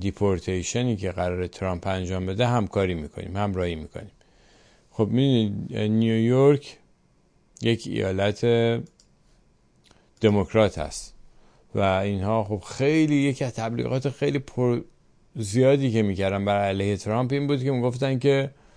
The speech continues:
اینی که چون ترامپ همیشه می‌گفت: «من تمام این مهاجرین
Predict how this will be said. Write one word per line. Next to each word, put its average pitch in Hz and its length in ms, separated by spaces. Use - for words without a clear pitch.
اینی 131 220
که 127 180
چون 131 280
ترامپ 135 280
همیشه 120 260
می‌گفت: 120 280
«من 117 140
تمام 110 540
این 110 440
مهاجرین 104 960